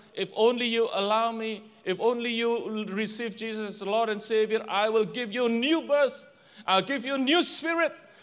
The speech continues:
That you can be connected to Heavenly Father, because God the Father is spirit. Whoever be-, uh, worship Him must worship Him in spirit and in truth. And that's the work of the Holy Spirit.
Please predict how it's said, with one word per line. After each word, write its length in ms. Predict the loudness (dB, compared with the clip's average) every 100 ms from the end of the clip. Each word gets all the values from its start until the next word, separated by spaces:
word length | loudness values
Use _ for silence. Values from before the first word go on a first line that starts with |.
| -2
That 160 | -2
you 80 | 4
can 180 | 4 4
be 100 | 0
connected 600 | -2 2 4 2 -2 -4
to 100 | 0
Heavenly 320 | 0 0 -4
Father, 500 | -2 0 2 2 0 -4 -10
because 320 | -2 0 0 0
God 320 | 4 4 4
the 80 | 0
Father 320 | 2 2 2
is 120 | -2
spirit. 420 | -2 -4 -4 -4
Whoever 420 | -2 0 2 2
be-, 260 | 0 0 -2 -4 -12 0
uh, 140 | 0
worship 460 | 6 6 6 -2 -2
Him 200 | -2 0
must 320 | -2 -4 -10
worship 480 | 0 2 4 0 0
Him 200 | 0 0 0
in 200 | 2 2
spirit 480 | -4 -2 0 0 0
and 120 | -2
in 160 | -2 -4
truth. 580 | -8 -2 0 -2 -6 -16 -20 -14 2
And 100 | 4
that's 140 | 6
the 80 | 4
work 380 | 10 10 10 6
of 160 | 0
the 120 | 2
Holy 280 | 2 4 2
Spirit. 480 | 0 -4 -2 0 -2